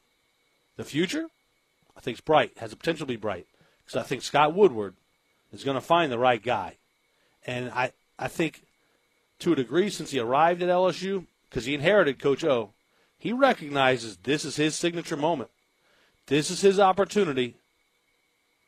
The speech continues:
to hit a grand slam and hire a guy that could end up coaching at L S U for the next fifteen to twenty years and win multiple national championships. His legacy is now on the line.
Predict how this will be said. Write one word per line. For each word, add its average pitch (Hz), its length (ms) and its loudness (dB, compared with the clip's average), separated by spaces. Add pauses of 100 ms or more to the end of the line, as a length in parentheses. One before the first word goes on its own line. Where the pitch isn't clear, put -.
(320)
to 110 220 -6 (120)
hit 135 200 -2
a 107 100 -4
grand 147 440 0
slam 139 500 0
and 123 140 -10
hire 165 280 4
a 147 60 0
guy 143 280 4
that 131 180 -4
could 160 180 -4
end 151 160 0
up 135 200 4 (400)
coaching 160 400 2
at 143 80 2
L 147 180 6
S 143 140 -4
U 151 80 -6
for 143 100 -2
the 123 60 0
next 127 220 -4
fifteen 165 340 -4
to 120 60 -8
twenty 156 260 -6
years 120 340 -4 (480)
and 127 140 -6
win 139 100 0
multiple 131 400 -2
national 131 360 -2
championships. 127 560 -6 (960)
His 247 320 2
legacy 117 420 0 (720)
is 123 180 -8
now 127 240 4
on 110 140 -4
the 101 40 -12
line. 95 260 -12